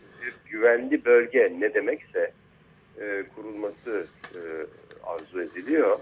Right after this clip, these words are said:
Epeydir de söyleniyor. E, fakat gelen haberlere göre, e, bu Tolga Tanış Hürriyet'in Washington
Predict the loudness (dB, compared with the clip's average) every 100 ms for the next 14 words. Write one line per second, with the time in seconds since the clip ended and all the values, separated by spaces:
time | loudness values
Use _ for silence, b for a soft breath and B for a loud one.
0 | -6 -16 -4 -2 -2 -10 -12 -6 -4 -2
1 | -4 -2 0 -2 -4 b b b b _
2 | -8 0 0 2 0 0 -2 0 4 6
3 | 6 8 8 8 6 4 4 4 2 0
4 | -6 -8 -10 -10 -8 -10 -6 -4 -2 -2
5 | -2 -2 -4 -8 -10 -8 -6 -8 -10 -8
6 | -8 -8 -16 -16